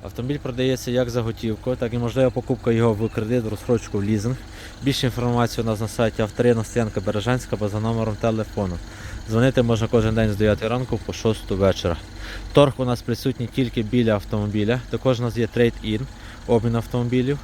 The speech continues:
Якщо ви хочете обміняти свій автомобіль на цей чи на любий із наших, то дзвоніть, пишіть.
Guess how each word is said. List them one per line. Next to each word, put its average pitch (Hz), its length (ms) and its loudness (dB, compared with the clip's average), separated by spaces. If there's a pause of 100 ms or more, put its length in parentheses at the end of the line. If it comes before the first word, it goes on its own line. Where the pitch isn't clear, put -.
Якщо 113 220 -2
ви 117 60 0
хочете 123 240 0
обміняти 117 300 0
свій - 160 0
автомобіль 113 380 0 (120)
на 110 100 0
цей 104 340 2
чи 110 80 -2
на 107 100 0
любий 104 320 0 (480)
із 101 200 -2
наших, 101 440 0 (720)
то 117 160 6
дзвоніть, 117 360 4
пишіть. 117 520 -2